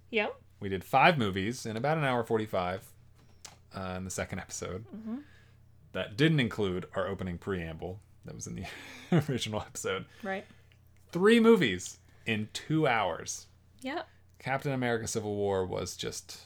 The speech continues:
Speaker 1: There was a lot.
Speaker 2: it was so long.
Speaker 1: Yeah.
Speaker 2: But also, I think we're giving
Speaker 1: I think
Speaker 2: a
Speaker 1: it was
Speaker 2: little more,
Speaker 1: necessary.
Speaker 2: more attention to
Speaker 1: Yeah.
Speaker 2: like, even Ant-Man got, probably got more attention than, like, Iron Man three and Thor: The Dark World.
Speaker 1: I think that was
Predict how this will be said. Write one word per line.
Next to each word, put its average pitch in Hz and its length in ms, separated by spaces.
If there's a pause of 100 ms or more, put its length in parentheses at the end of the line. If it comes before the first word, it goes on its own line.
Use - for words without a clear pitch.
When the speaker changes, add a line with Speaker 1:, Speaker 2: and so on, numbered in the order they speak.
(840)
Speaker 1:
There 262 100
was 254 80
a 247 40
lot. 240 240 (160)
Speaker 2:
it - 60
was 104 120
so 104 380
long. 104 380 (180)
Speaker 1:
Yeah. - 160 (800)
Speaker 2:
But 117 160
also, 113 360
I 92 80
think - 280
we're - 100 (320)
giving - 200
Speaker 1:
I - 40
think 370 140
Speaker 2:
a - 20
Speaker 1:
it - 0
was 214 80
Speaker 2:
little 180 60
more, 175 40
Speaker 1:
necessary. - 400
Speaker 2:
more 131 140
attention 95 460
to - 80 (800)
Speaker 1:
Yeah. - 80 (300)
Speaker 2:
like, 101 80
even 113 220
Ant-Man 92 480
got, - 240
probably 87 200
got 90 120
more 92 140
attention 110 340
than, 110 120
like, 60 260
Iron 57 180
Man 57 240
three - 260
and - 180
Thor: - 180
The - 80
Dark - 300
World. 123 280 (580)
Speaker 1:
I 349 60
think 285 160
that 160 120
was - 300